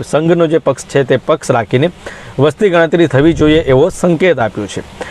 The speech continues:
આજના વીડિયોમાં આપણે દિવ્ય ભાસ્કરમાં એડિટર સ્યુમાં જે વસ્તી ગણતરી વિશે વાત કરવામાં આવી છે એના વિશે વાત કરવાના છે. ચેનલ સબસ્ક્રાઇબ કરવાનું બાકી હોય તો કરી લેજો, શેર જરૂર કરજો, લાઈક કરજો અને કમેન્ટમાં તમારો અભિપ્રાય પણ જણાવજો.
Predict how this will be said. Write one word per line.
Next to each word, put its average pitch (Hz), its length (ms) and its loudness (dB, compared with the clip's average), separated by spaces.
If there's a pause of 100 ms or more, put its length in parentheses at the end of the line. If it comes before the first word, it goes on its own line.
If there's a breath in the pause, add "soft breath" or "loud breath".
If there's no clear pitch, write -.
(340 loud breath)
આજના 175 380 0
વીડિયોમાં 185 340 2
આપણે 165 180 0
દિવ્ય 143 260 4
ભાસ્કરમાં 143 460 0
એડિટર 151 440 2
સ્યુમાં 156 380 2
જે 151 100 2
વસ્તી 139 320 0
ગણતરી 151 320 2
વિશે 143 220 0
વાત 123 320 0
કરવામાં 131 340 2
આવી 131 140 0
છે 123 160 0
એના 117 140 0
વિશે 135 200 -2
વાત 131 260 2
કરવાના 127 360 2
છે. 147 120 -2 (800 loud breath)
ચેનલ 170 180 2
સબસ્ક્રાઇબ 180 440 0
કરવાનું 170 240 0
બાકી 151 200 0
હોય 156 80 4
તો 151 100 0
કરી 135 260 2
લેજો, 156 420 4
શેર 139 220 2
જરૂર 147 320 2
કરજો, 143 240 2
લાઈક 135 280 0
કરજો 139 220 2
અને 139 140 2
કમેન્ટમાં 123 400 0
તમારો 123 360 2
અભિપ્રાય 147 520 0
પણ 120 180 -2
જણાવજો. 95 500 -4